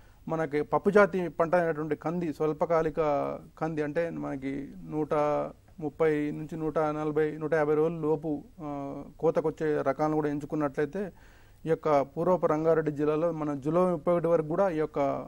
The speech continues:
పంటలను విత్తుకోవడానికి ఆస్కారం ఉంటుంది. అదేవిధంగా మనకి దక్షిణ తెలంగాణలో ఇంకా మనకి మహబూబ్ నగర్,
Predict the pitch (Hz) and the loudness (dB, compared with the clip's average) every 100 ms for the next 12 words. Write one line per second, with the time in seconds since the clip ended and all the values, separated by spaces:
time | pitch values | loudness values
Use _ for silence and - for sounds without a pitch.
0 | 208 202 170 151 151 165 165 151 139 139 | -14 -16 -6 -4 0 0 0 -2 -4 0
1 | 160 151 156 156 143 - 147 147 135 143 | 2 2 0 2 0 0 -2 -2 -4 -6
2 | 208 - - - - - 160 196 202 202 | -8 -12 -20 -20 -20 -8 2 4 4 0
3 | 180 170 160 165 - 185 180 180 180 185 | 0 -2 0 -2 -2 -2 0 0 0 -2
4 | 175 170 175 165 160 151 151 147 156 165 | -2 0 0 0 -4 -4 -4 -4 -8 -8
5 | 151 160 165 156 156 | -4 -4 -2 0 0